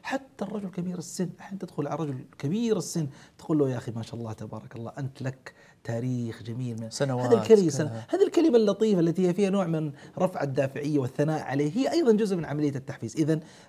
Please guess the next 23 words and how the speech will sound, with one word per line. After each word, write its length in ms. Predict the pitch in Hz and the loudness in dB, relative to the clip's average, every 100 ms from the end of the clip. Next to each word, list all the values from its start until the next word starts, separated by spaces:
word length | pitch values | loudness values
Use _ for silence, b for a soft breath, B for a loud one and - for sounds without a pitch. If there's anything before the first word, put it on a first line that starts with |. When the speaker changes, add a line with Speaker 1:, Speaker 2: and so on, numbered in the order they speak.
| - | -6
Speaker 1:
الارتباط 460 | 127 - 143 208 190 | -4 2 2 2 0
الأول 360 | 160 151 139 | 0 0 0
ما 120 | 127 | -2
بين 160 | 120 165 | -2 -2
التحفيز 580 | 156 151 - 147 143 135 - B - | -2 -6 -6 -2 -2 -4 -12 B -8
وما 300 | 120 135 143 | -4 0 0
بين 340 | 127 143 147 139 | 0 0 0 0
مراحل 400 | 120 139 135 123 | -2 -2 -2 -4
العمر 340 | 110 135 123 | -4 -2 -2
المختلفة 540 | 113 107 - 107 - - | -4 -8 -10 -10 -10 -2
فطرة. 320 | - 156 - - B B B B B B - | 0 0 -4 -16 B B B B B B -4
الأمر 380 | 135 135 277 311 | -2 2 2 2
الثاني 320 | 226 220 160 | 2 4 4
الذي 120 | 131 | 4
يبين 280 | 123 170 151 | 4 4 4
أهمية 420 | 117 117 131 139 113 | 0 -2 -2 -2 -4
التحفيز 600 | - - - 151 143 - b b b - | -8 -12 -4 -2 -2 -6 b b b -4
أن 140 | 170 | 0
التحفيز 680 | 165 165 - - 180 117 - _ b b b - | 0 -2 -8 -4 -4 -4 -8 _ b b b -8
سريع 500 | - 135 135 196 165 | -4 0 2 2 0
التأثير 640 | - 160 165 180 180 196 - _ _ _ _ _ _ | -4 -4 -4 -4 -4 -6 -12 _ _ _ _ _ _
طويل 340 | - 131 143 127 | -2 0 0 -4
الأثر. 480 | 110 - - 190 | -8 -12 -16 -18